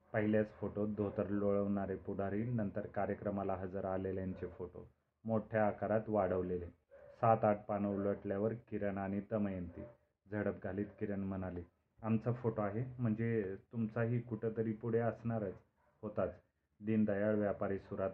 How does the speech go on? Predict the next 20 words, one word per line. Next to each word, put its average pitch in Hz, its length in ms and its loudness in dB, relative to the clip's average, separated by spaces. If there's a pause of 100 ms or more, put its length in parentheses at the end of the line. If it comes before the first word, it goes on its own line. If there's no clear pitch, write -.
हसत 90 320 -8
म्हणाला, 90 320 -10 (520)
"समदे 107 240 6
मेंबर 110 360 6
लोकचा 110 440 0
फोटो 110 340 -6
ठेवला 107 420 0
आहे, 104 220 -4 (440)
तवा 104 300 0 (280)
तो 110 80 0
आम्ही 101 300 0
मेंबरला 101 520 2
पाहिला 107 460 -2
का 113 340 -4 (280)
की 117 120 -4
पहचानते, 98 760 -6 (360)
नाव 110 300 2
ध्यानमध्ये 110 560 2
नाही 117 360 2
राहते." 110 560 0